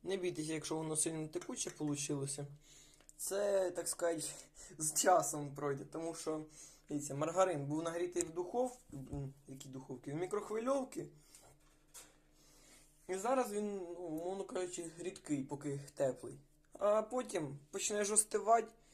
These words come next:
і тісто таким чином загусне. Це я вже, так сказати, на своєму досвіді поняв, що не треба атомки додавати, бо потім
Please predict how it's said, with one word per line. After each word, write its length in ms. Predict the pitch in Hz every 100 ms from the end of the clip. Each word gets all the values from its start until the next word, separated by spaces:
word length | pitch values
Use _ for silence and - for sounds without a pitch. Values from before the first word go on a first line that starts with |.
| - -
і 40 |
тісто 320 | 170 254 - -
таким 260 | 180 185
чином 320 | 180 208 190 160
загусне. 600 | 156 135 131 - 135 135 - - - - -
Це 180 | 160
я 100 | 165
вже, 240 | 156 156 151 - - - - - - - - -
так 100 | -
сказати, 280 | - 151 147
на 80 | 147
своєму 340 | 156 151 147
досвіді 420 | 143 143 151 139
поняв, 420 | 143 139 127 127 -
що 120 | 135
не 100 | 139
треба 360 | 139 131 127 160
атомки 480 | - 135 131 - 131 139
додавати, 560 | - 123 127 147 202 - - - - - - -
бо 80 | 135
потім 420 | 135 180 180 170